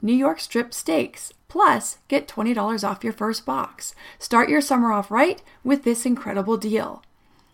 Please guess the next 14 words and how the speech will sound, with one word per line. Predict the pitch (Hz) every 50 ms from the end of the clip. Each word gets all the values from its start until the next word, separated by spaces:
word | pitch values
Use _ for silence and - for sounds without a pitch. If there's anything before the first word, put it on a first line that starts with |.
| - - - - - _ _ -
ButcherBox | - - - - 320 240 196 - 175 - - - -
makes | - 220 240 233 240 -
it | 262 277 -
easy | 285 302 330 285 220 - -
to | - - 214
get | 202 - - -
high-quality | - - - - 440 - - - 262 269 285 302 330 320
meats | 294 226 196 185 - -
that | - - - -
you | 208 190
can | 190 - 220 214 202
trust. | - - 208 - 220 - - - - - - - - - - _
Every | - 220 226 247 330
month, | 359 370 294 277 277 262 -